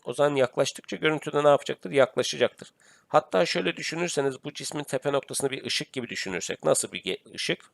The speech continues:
Asal eksene paralel geliyor. Çünkü tepe noktası düz cismin.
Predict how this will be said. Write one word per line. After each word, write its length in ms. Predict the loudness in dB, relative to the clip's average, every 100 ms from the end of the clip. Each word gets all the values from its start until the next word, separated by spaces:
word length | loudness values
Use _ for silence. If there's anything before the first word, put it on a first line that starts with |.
| -2
Asal 260 | 0 2
eksene 340 | 0 -4 0 0
paralel 520 | 2 4 6 6 4
geliyor. 500 | 0 -10 -12 -14 -16
Çünkü 200 | -18 -16
tepe 240 | -16 -10 -10
noktası 440 | -10 -8 -6 -6
düz 160 | -10 -10
cismin. 300 | -12 -12